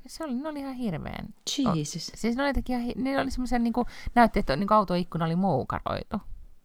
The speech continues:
Speaker 2: Aika hurjaa.
Speaker 1: Voi olla, että mä valehtelen nyt. Ehkä se oli
Speaker 2: Ei.
Speaker 1: vaan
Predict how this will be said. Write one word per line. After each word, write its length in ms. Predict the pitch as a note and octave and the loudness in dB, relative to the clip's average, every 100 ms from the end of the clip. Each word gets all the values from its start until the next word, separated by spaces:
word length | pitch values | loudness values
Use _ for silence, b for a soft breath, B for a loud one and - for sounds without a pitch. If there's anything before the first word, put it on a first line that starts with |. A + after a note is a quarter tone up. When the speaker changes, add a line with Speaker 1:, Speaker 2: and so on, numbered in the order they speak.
| - - _ - - _ _ - | -20 -20 _ -20 -20 _ _ -4
Speaker 2:
Aika 360 | D#3 C#3+ B2+ A#2+ | -2 -2 -4 -6
hurjaa. 400 | B2+ - - C#3+ - - - - - - - - - _ - - - - B B B - | -6 -8 -10 -12 -12 -18 -20 -20 -20 -20 -20 -20 -20 _ -20 -20 -20 -20 B B B -6
Speaker 1:
Voi 160 | D3 D#3 | -2 0
olla, 120 | G#3 | 0
että 180 | G#3 C3+ | -2 -4
mä 140 | B2 | -4
valehtelen 680 | F#2 C#2+ - - - E3 F#3 | -4 -4 -8 -12 -12 -12 -12
nyt. 100 | G#3 - - - - | -14 -18 -20 -20 -12
Ehkä 260 | E3+ - A3+ | -10 -8 -4
se 80 | |
oli 100 | F4+ | 0
Speaker 2:
Ei. 140 | E4+ D#3+ | 2 2
Speaker 1:
vaan 180 | G#3+ | 0